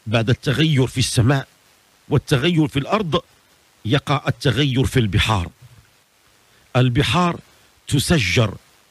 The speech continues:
وإذا البحار سجرت، أي تصبح نارا، فتيبس الأرض وتخرج من البحار الحمم، عوض أن يخرج الماء تخرج الحمم النارية،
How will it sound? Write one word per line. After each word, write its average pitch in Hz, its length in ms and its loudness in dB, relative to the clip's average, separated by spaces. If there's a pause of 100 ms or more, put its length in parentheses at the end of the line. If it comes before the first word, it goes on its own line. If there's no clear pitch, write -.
(340)
وإذا 139 400 0
البحار 131 640 2
سجرت، 131 720 0 (840)
أي 151 100 2
تصبح 175 440 -2
نارا، 151 580 2 (1400)
فتيبس 196 540 0
الأرض 170 460 0 (760)
وتخرج 160 720 0 (120)
من 170 200 2
البحار 185 580 0 (160)
الحمم، 151 640 0 (840)
عوض 170 380 0
أن 170 200 0
يخرج 151 440 0
الماء 156 320 0
تخرج 156 500 -2
الحمم 151 580 2
النارية، 131 560 2